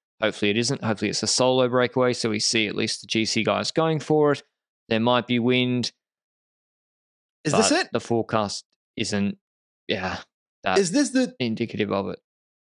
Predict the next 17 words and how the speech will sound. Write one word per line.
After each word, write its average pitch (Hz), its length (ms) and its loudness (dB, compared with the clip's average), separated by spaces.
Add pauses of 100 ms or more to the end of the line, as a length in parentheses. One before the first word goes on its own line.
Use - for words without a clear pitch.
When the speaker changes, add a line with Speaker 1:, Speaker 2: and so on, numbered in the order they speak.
Speaker 2:
turning 262 480 2
one 269 340 4
where 208 460 2 (200)
Bennett 208 420 2
came 220 240 2
out 208 180 4
of 185 120 0
the 190 80 2
wheel 202 220 2
of 170 160 2
Ewan 220 340 2
last 214 320 2
year 220 120 4
or 208 60 4
the 202 80 -2
year 208 140 2
before? 240 500 2